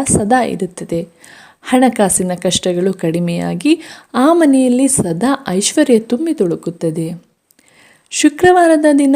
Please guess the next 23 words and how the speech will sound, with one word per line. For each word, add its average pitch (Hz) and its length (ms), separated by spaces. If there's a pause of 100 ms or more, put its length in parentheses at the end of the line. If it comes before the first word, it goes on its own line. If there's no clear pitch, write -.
ಮನೆಗೆ 233 520
ಕಲ್ಲುಪ್ಪನ್ನ 233 760
ತಂದರೆ 202 460
ತುಂಬ 202 360
ಒಳ್ಳೆಯದು 165 640
ಎಂದು 185 340
ಪಂಡಿತರು 226 600
ಹೇಳುತ್ತಾರೆ. 175 680 (560)
ಕಲ್ಲುಪ್ಪನ್ನ 185 560
ತಂದು 233 440
ಸ್ವಲ್ಪ 269 420
ಲಕ್ಷ್ಮೀ 226 500
ದೇವಿಯ 220 340
ಮುಂದಿಟ್ಟು 180 640
ನಮಸ್ಕಾರ 240 680
ಮಾಡಿಕೊಳ್ಳಿ. 175 640 (960)
ದೇವರ 294 360
ಕೋಣೆಯಲ್ಲಿ 262 880
ದೀಪಕ್ಕೆ 240 520
ಒಂದು 254 420
ಬತ್ತಿ 247 320
ಹಾಕಿ 214 380
ಬೆಳಗಿಸಿದರೆ 185 1120